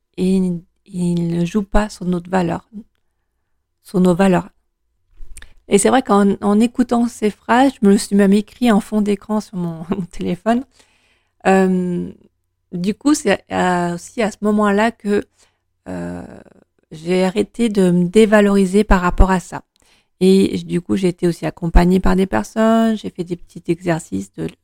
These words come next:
de pardon, enfin, j'ai fait plein de petites choses pour, euh, vraiment me libérer de cette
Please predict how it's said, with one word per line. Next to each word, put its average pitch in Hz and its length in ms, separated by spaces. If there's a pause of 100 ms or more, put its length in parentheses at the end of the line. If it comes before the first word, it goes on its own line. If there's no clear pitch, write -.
de 165 100
pardon, 190 520
enfin, 196 180
j'ai 185 120
fait 175 140 (380)
plein 226 160
de 220 100
petites - 260
choses 233 300 (720)
pour, - 380
euh, 175 340
vraiment 196 300
me 196 160
libérer 208 600
de 214 80
cette 180 280